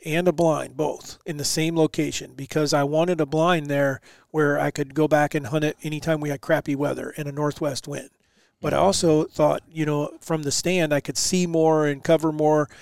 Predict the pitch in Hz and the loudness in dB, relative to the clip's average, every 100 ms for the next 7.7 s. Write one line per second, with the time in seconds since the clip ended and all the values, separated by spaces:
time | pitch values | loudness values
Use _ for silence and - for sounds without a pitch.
0 | - - 151 143 170 151 - 165 151 147 | -14 -4 0 2 2 0 -2 -2 -2 -4
1 | 147 156 156 156 151 147 147 147 175 139 | 0 -2 2 4 6 6 2 2 0 -2
2 | 143 165 143 147 151 147 139 139 - - | 0 0 2 2 4 2 0 -6 -10 -18
3 | - - - - 160 196 226 190 175 165 | -20 -20 -12 0 2 2 0 -2 0 0
4 | 156 156 160 151 151 143 165 170 170 160 | 0 0 0 0 0 4 2 2 0 -2
5 | 147 143 151 151 160 147 147 143 135 143 | -4 -2 0 0 -2 -2 -4 -6 -6 -6
6 | - 185 160 147 - 185 180 165 160 147 | -2 -2 -2 -2 -2 -2 0 0 0 0
7 | 147 151 170 180 185 170 160 | 2 2 2 0 0 -2 -6